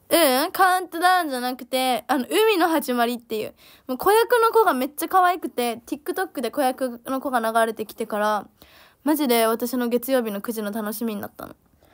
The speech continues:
あの、TikTokで言ったじゃん。あの、人生は最高の暇つぶしの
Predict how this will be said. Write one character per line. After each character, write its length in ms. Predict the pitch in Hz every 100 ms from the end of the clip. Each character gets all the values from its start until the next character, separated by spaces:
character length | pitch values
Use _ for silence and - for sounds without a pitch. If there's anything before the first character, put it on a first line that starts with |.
| _ _ -
あ 100 | 247
の、 60 |
TikTok 500 | 311 - 427 466 359
で 80 | 240
言 120 | 262
っ 20 |
た 140 | 269 427
じ 60 |
ゃ 140 | 370 247
ん。 100 | -
あ 100 | 240
の、 120 | 240
人 240 | 226 370 392
生 240 | 311 262
は 100 | 233
最 220 | 294 277
高 160 | 269 277
の 100 | 277
暇 280 | 311 277 269
つ 120 | 285
ぶ 120 | 262
し 140 | - 285
の 320 | 330 269